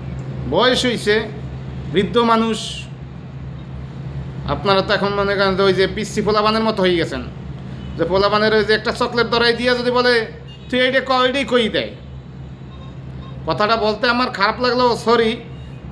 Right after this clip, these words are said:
কথাটা সত্য। একটা বাচ্চা পোলাপানের যদি আপনারা চকলেট ধরাই দেন, একটা বিস্কুট ধরাই দেন, ও খুশির ঠেলায় যা বলবেন ওইটাই বলবো।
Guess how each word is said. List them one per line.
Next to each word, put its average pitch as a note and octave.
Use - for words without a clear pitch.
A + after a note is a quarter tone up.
কথাটা A#3
সত্য। E3
একটা E3
বাচ্চা F#3+
পোলাপানের A#3
যদি B3
আপনারা B3
চকলেট C4+
ধরাই A3
দেন, G3
একটা A3+
বিস্কুট C4
ধরাই G#3
দেন, D#3+
ও A3+
খুশির C4+
ঠেলায় C4+
যা A3+
বলবেন A#3
ওইটাই A#3
বলবো। E3